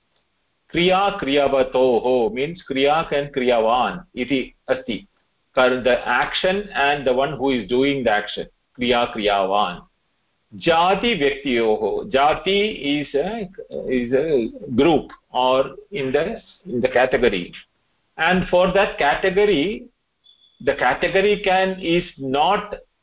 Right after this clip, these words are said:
a, is a, not an as-, aspect which is seen anywhere outside, but for that there need to be a vyakti or an individual in which that jati is seen. Say,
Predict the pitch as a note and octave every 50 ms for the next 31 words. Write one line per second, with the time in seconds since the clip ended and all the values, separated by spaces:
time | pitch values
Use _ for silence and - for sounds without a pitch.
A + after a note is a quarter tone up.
0 | _ _ - C3+ C3+ C#3 D3+ D#3+ F3+ G3 G3 - - - - - _ _ _ _
1 | _ _ _ _ _ _ _ _ _ _ _ _ _ _ _ _ _ _ - A#2+
2 | B2 B2+ - D#3+ C#3 C3+ C3+ B2 C3+ D#3+ D#3+ D#3 F#3+ E3+ C#3 B2+ B2+ B2+ - -
3 | - - - C3+ C3+ D3+ D#3 - - - F#3+ F#3 F3 - - D3+ D3 - D#3+ D#3
4 | C#3 - - - D3 D3 D#3 E3 F3 F3+ F3+ - - _ _ _ _ _ _ B2+
5 | B2+ C3 D3+ D#3 D#3 E3 E3+ D#3 C3+ A#2+ B2+ B2+ - - D#3+ B2+ G#2 G2 G#2 -
6 | - _ _ _ _ _ _ _ _ - D#3+ E3 E3 - - E3 D#3 D3+ C#3+ C3+
7 | A#2+ D#3+ F3+ F#3 F#3+ F3+ D3 B2+ C#3 D3+ D3 C#3+ C#3+ C#3+ D3 D3 D#3 F3 F#3+ F#3+
8 | G3 F#3 D#3 F3 F3 E3+ C3+ A#2 B2+ B2+ - - - D#3 B2+ A#2 C3+ - - -
9 | B2+ B2+ B2+ B2+ C#3 D#3 F3+ E3+ C#3+ C#3 C#3 C#3 B2+ D#3+ E3 D3 C#3+ C#3+ B2 A#2
10 | C3+ D#3+ F3 - _ _ _ _ _ _ _ _ - D3+ F3 F#3+ G3+ G3 F3+ A#3
11 | C4 - - - D3+ E3+ E3+ E3+ C#3 B2 C3 C3+ C#3 C#3+ - D#3+ D#3 C#3+ C#3 C#3
12 | - - C3+ A#2 G2+ F#2 F#2 - _ - - B2+ B2+ B2 A2+ G2+ A2+ A#2 A2